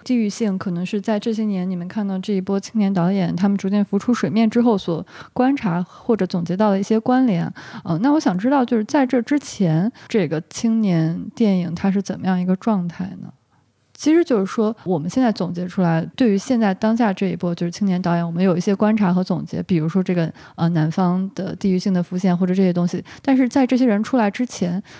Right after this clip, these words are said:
那些就占据这个电影舞台的那些导演，他们是怎样一个体系里出来的？就是说，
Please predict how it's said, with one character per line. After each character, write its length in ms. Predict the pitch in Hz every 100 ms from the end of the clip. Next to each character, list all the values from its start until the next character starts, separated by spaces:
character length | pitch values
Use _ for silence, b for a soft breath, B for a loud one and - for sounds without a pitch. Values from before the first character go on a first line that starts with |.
| B
那 200 | 240 285
些 260 | 240 233 226 B B
就 120 | 175
占 240 | 208 214
据 240 | 185 196 175
这 160 | 196
个 160 | 170 165
电 200 | 170 214
影 240 | 190 165 160
舞 160 | 175
台 220 | 175 175
的 140 | 170 185
那 180 | 214 190
些 180 | 196
导 240 | 180 156 156
演， 200 | 185 156
他 160 | - 180
们 140 | 175
是 160 | 170 180
怎 160 | 175
样 260 | 127 165 160
一 120 | 170
个 80 | 180
体 200 | 175 -
系 220 | - 185
里 180 | 170 156 - _ _
出 200 | - -
来 180 | 180 -
的？ 100 | - - _ _ -
就 100 | 247
是 60 |
说， 100 | 220